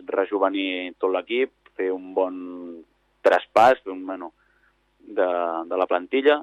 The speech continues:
i aquest any serem molts, però també és el que, el que tenim previst. Llavors, de cara a l'any que ve, d'aquí dos anys o d'aquí tres, tots els que portem molts anys aquí segurament ja no hi serem. Llavors,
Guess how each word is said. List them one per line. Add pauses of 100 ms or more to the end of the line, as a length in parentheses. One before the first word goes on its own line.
(640)
i
aquest
any
serem
molts, (100)
però (580)
també
és
el
que,
el
que
tenim
previst. (400)
Llavors,
de
cara
a
l'any
que
ve, (260)
d'aquí
dos
anys
o
d'aquí
tres, (540)
tots
els
que
portem
molts
anys
aquí
segurament
ja
no
hi
serem. (680)
Llavors,